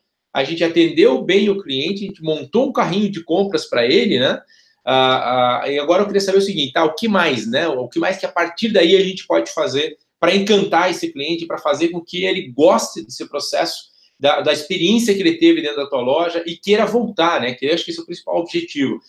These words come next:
A gente, quando vai em algum lugar que a gente gosta, a gente quer voltar pra esse lugar. Se a gente vai num lugar que a gente não gosta,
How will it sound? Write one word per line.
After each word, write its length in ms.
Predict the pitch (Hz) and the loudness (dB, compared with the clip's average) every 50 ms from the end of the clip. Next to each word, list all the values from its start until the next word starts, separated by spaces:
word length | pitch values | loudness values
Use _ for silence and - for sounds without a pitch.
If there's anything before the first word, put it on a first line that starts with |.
| _ _ _ _ | _ _ _ _
A 120 | - 113 113 | -4 -4 -2
gente, 180 | 110 - - | -4 -6 -6
quando 300 | - 180 180 196 180 131 | -6 -2 2 2 2 4
vai 320 | 127 147 156 160 151 139 - | 4 4 4 4 4 2 -2
em 180 | - 135 135 | -4 -2 0
algum 260 | 135 127 127 131 156 | 0 0 0 0 2
lugar 440 | 165 165 151 120 127 127 127 123 - | 2 2 2 4 2 2 2 2 -2
que 60 | - | -6
a 20 | 120 | -10
gente 160 | - - - | -10 -10 -4
gosta, 560 | 104 113 147 185 185 - - - 202 202 - _ _ _ _ _ | 0 2 2 2 2 0 -4 -10 -12 -12 -14 _ _ _ _ _
a 80 | - 220 | -8 -8
gente 180 | 208 208 - - | -6 -6 -6 -4
quer 120 | - 135 | -2 0
voltar 480 | 143 180 190 - - 160 156 156 151 - | 2 2 0 0 0 0 2 2 0 -2
pra 80 | 123 | -4
esse 120 | 110 - 117 | -6 -4 -2
lugar. 280 | 110 104 98 92 87 | -2 -2 -2 -4 -6
Se 100 | - - | -8 -12
a 40 | 113 | -8
gente 80 | 113 123 | -2 0
vai 100 | 139 147 | 0 0
num 80 | 151 | 2
lugar 200 | 147 139 143 143 | 2 2 2 2
que 60 | 143 | 2
a 40 | 135 | -2
gente 120 | 127 - 117 | -6 -4 -2
não 180 | 117 139 139 | -2 -2 0
gosta, 520 | 113 131 160 185 175 - - 113 95 - | 2 4 4 4 2 0 -4 -6 -6 -8